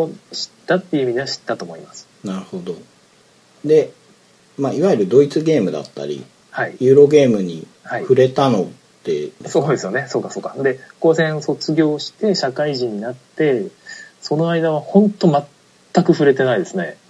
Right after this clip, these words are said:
Speaker 2: あー。
Speaker 1: 完全に触れてなくて、えーっと、僕、東京に、方に就職したんですけども、
Speaker 2: はい。
Speaker 1: その頃ね、本当は多分いっぱいゲームがあったんでしょうね。僕、全然知らなくて。
Speaker 2: うんうんうんうん。
Speaker 1: で、福井に戻っ-、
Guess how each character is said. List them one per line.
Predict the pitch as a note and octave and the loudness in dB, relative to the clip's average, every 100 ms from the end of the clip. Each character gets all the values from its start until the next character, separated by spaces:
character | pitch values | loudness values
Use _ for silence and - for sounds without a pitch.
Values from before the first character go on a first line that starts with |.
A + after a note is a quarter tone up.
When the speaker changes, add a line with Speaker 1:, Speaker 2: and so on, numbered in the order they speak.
| - | -10
Speaker 2:
あ | |
ー。 | G2 F#2 F2+ - - _ | -8 -8 -10 -14 -20 _
Speaker 1:
完 | - E3 E3+ | -4 0 2
全 | E3 | 0
に | D#3 | -2
触 | D#3 | -4
れ | C#3 | -2
て | |
な | C#3 C3+ | -2 -6
く | |
て、 | - G#2+ F#2 D2 - | -2 2 2 0 -10
え | - B2+ B2+ B2+ B2+ | -10 -8 -4 -4 -4
ー | B2+ | -4
っ | |
と、 | - B2 A2 - - _ _ _ _ _ - | 2 4 4 0 -10 _ _ _ _ _ -8
僕、 | E3+ - | -8 0
東 | F#3 F#3 | 2 4
京 | G3 F#3+ | 6 6
に、 | F#3 | 4
方 | F3+ F3+ | 2 0
に | C3+ | 0
就 | - | 0
職 | A2 G#2+ G#2+ G#2+ | -4 -4 -6 -6
し | G2+ | -4
た | - A2 | -4 -6
ん | G2+ | -6
で | F2+ | -10
す | |
け | - | -10
ど | F#2 | -10
も、 | F2+ A2 G2 | -6 -4 -4
Speaker 2:
は | F2 G2+ | -6 -10
い。 | - _ _ _ | -12 _ _ _
Speaker 1:
そ | - C#3 | -6 -4
の | D3 | -2
頃 | D3+ C3+ G2 F2 _ - | 2 2 2 -4 _ -8
ね、 | B2+ | -6
本 | B2 | -6
当 | G#2+ | -4
は | G#2 | -2
多 | A2+ | -2
分 | G2+ | -4
い | E2 | -8
っ | |
ぱ | - | -4
い | G2+ | -2
ゲ | G#2+ | 0
ー | |
ム | B2 | -2
が | F3+ | -2
あ | |
っ | - | -2
た | B2 | -4
ん | |
で | F#2+ | -4
し | |
ょ | - | -6
う | |
ね。 | B2+ C3+ | -8 -6
僕、 | B2 | -4
全 | A#2 A2+ | 0 0
然 | A2 | 0
知 | A#2+ | -4
ら | |
な | A2+ | -4
く | G2 | -4
て。 | F#2+ E2+ | -2 -2
Speaker 2:
う | |
ん | |
う | F2+ | 0
ん | |
う | D3 | -2
ん | |
う | |
ん。 | F2+ | -2
Speaker 1:
で、 | - | -14
福 | - - A3 | -20 -6 -2
井 | G3+ | -2
に | |
戻 | B2+ A#2 | -2 -4
っ-、 | F3 | -4